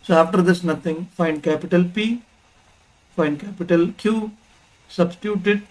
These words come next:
and important, take modulus one point two four one and Z alpha value one point nine six. So we are in the safer zone. It is lesser value than one point nine.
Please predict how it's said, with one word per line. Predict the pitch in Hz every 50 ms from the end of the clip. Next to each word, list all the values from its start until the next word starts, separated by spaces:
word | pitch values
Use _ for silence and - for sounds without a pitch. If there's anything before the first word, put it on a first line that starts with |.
| _ _ _ _ _ _ _ _ _ _ _ _ _
and | - 151 147 147
important, | 147 151 160 - - 175 180 175 175 202 226 277 - - _ _ _ _ _ -
take | 160 151 143 -
modulus | - 139 135 139 143 151 156 160 156 160 160 160 - - -
one | 147 143 147 147 147 - -
point | 165 151 156 156 151 151 - _ -
two | 156 151 156 156 156 143 - _ -
four | 160 151 147 147 143
one | 131 123 156 156 147 143 151 156 _ _ _ _ _ _ _ _ _ _ _ _ _ _ _ -
and | 160 143 139 135 127 - - - 160
Z | - 170
alpha | 156 151 156 147 147 147 147 147 143 - - 170 156 143
value | 143 143 139 139 135 151 147 143 170 196 - _ _ _ _ _ _ _ _ _ _ _ _ _ _ _ _ -
one | 175 143 143 143
point | 139 - 165 160 156 160 175 190 - _ _ _ _ _ _ 143 131
nine | 131 131 135 139 139 143
six. | 135 - - - - 180 180 - _ _ _ _ _ _ _ _ _
So | - - 175 160
we | 151 156 160 165
are |
in | 170 156 156
the | 151 147
safer | - - 165 160 156 - 175 160 151
zone. | 139 143 165 165 160 175 202 247 - _ _ _ _ _ _ _ _ _ _ _ _ _ _ _ _ _ _ -
It | - 147 147
is | 180 175 - - - - _ _ _ _ _ _ _ _ _ _ _ _ _ _ -
lesser | 147 147 165 160 - 233 -
value | 190 170 165 156 151 151 170 165
than | 156 165 160 156
one | 147 147 147
point | 135 - 156 151 139 135 135
nine. | 131 127 127 131 170